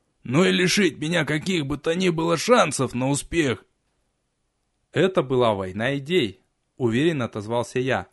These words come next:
Speaker 2: Вернее, сперва только идей, а потом, как водится,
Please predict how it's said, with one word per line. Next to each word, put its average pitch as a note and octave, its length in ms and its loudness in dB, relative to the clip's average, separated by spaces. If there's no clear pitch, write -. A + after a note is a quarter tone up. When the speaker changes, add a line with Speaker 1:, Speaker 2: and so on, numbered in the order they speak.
Speaker 2:
Вернее, C3+ 600 0
сперва C#3 440 0
только C3 440 -2
идей, E3+ 440 -2
а C3 140 2
потом, F#3+ 420 2
как D#3 200 -2
водится, A2 540 -2